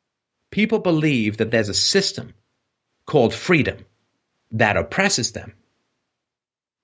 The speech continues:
ah, you know what happens? Oh, it's so brutal.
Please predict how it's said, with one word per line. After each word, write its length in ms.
ah, 380
you 140
know 100
what 140
happens? 500
Oh, 240
it's 160
so 300
brutal. 440